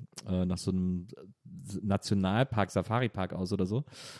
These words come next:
Und dann steht er so in so einem Fluss, so kniehoch, und dann kommen so die, kommt die Elefantenherde zu ihm gerannt, weil sie sich so freuen, dass er wieder da ist. Und das war aber irgendwie, ich, ich finde, er hat das cheesy gemacht. Also ich find's gar nicht so, eigentlich ist das ja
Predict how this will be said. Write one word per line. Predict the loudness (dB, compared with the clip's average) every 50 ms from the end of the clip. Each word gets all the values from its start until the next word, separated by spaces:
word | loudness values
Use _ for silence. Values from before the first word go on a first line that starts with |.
| -10 -2
Und | 0 4 4
dann | 4 4
steht | 4 2 6 6
er | 8
so | 8 8 6
in | 6 4
so | 4 4
einem | 2 2
Fluss, | 0 0 4 8 8 8 8 6 4 0
so | -2 -2
kniehoch, | -2 -2 0 2 4 6 6 6 8 8 8 8 6 4 -6 -20 -20 -18 _
und | 0 0
dann | 2 4
kommen | 4 4 4 4 4
so | 4 2
die, | 2 2 0 -2 -2
kommt | 0 -2 0 2
die | 2
Elefantenherde | 2 2 0 2 2 2 0 2 0 0 2 4 4 2
zu | 2 2 0 2
ihm | 2 2
gerannt, | 0 0 0 2 0 2 4
weil | 2 2 2
sie | 0 -4
sich | -4 -2 0
so | -2
freuen, | -2 0 2 2 4 4
dass | 2 2 0
er | 0
wieder | 0 2 0 0
da | 0 0 0 0 0
ist. | -2 -4 -6 -12 _ _ _ -20 -20 -20 -20 -20 -20 -10 _
Und | -6 -6
das | -2 2 4
war | 6
aber | 6 6 4 4
irgendwie, | 2 2 2 2 2 2 4 4 6 6 4 4 2 -2 -10 -20 _ _ _ _ _ _ -20 _
ich, | -10 -8 -8 -8 -12 -4
ich | -2 -2 -2 4
finde, | 4 6 6 6 4 4 4
er | 6 8 8 10 8
hat | 6 4 2
das | -2 -4 -4 -6
cheesy | -6 -2 0 0 0 0 0
gemacht. | 0 0 0 0 -2 -4 -8 -16 -20 _ _ -20 -20 -20 -6
Also | -2 4 6 6
ich | 8
find's | 8 6 6 6 6
gar | 6 6 6
nicht | 8 6 4 2
so, | 0 2 2 4 4 2 0 -2 -10 _
eigentlich | 2 6 6 6 6
ist | 6 2
das | 4
ja | 6 6